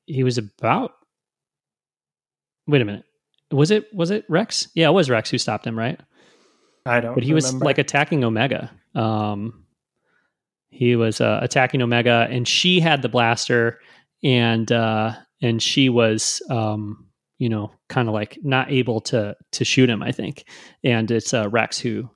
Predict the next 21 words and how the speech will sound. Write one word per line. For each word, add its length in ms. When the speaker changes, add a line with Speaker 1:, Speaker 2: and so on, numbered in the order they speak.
Speaker 1:
actually 440
is 160
able 220
to, 280
yeah, 180
'cause 160
that's, 160
like, 140
the, 500
the 120
most 280
tense 380
and 180
kinda, 280
like, 360
intense 540
moment 420
there 420
is, 460
is, 240
uh, 360